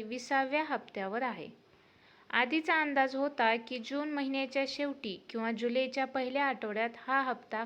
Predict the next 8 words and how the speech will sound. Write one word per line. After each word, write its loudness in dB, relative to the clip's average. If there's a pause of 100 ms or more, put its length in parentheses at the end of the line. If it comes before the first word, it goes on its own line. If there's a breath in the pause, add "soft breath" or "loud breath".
खात्यावर -6
जमा -4
होईल. -8 (520 loud breath)
काही 8
वेबसाईटनुसार 0
वीस -6
जून -2 (240)
किंवा -2